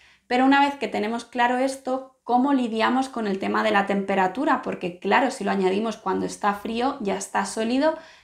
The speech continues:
y eso no se mezcla. Pues, ¿qué suelo hacer yo? Yo lo que hago es, cuando saco del,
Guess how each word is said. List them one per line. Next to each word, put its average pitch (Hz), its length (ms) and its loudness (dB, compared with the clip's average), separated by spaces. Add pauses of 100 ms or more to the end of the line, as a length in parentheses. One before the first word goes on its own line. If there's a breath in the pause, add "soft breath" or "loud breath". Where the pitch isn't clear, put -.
y 220 160 -2
eso 262 420 -2
no 214 180 -6
se 185 180 -6
mezcla. - 460 -10 (460 soft breath)
Pues, 226 200 -2
¿qué 254 140 2
suelo 262 240 4
hacer 254 280 0
yo? - 460 -2
Yo 233 200 -2
lo 233 160 0
que 240 120 2
hago 240 260 4
es, 233 460 -4
cuando 196 320 -2
saco 233 420 -2
del, 226 720 -2